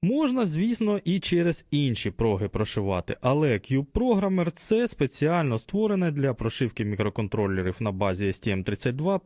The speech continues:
P Z, познайомитися із яким точно не буде зайвим. Тепер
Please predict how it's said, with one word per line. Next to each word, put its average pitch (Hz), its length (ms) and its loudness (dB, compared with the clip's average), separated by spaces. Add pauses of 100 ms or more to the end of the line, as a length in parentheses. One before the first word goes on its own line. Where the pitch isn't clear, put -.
P 226 160 2
Z, 110 520 0 (460)
познайомитися 226 800 0
із 175 220 2
яким 160 340 0
точно 170 460 0
не 120 100 0
буде 117 320 -2 (120)
зайвим. 90 540 -2 (1120)
Тепер 107 680 -2